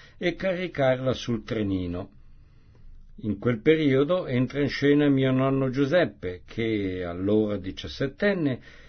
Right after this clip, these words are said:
aiuta il padre, tanto più che nell'ufficio era stato installato anche il telegrafo.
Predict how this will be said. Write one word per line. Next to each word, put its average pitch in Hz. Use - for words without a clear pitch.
aiuta 185
il 147
padre, 101
tanto 120
più 156
che 113
nell'ufficio 113
era 120
stato 123
installato 117
anche 107
il 98
telegrafo. 92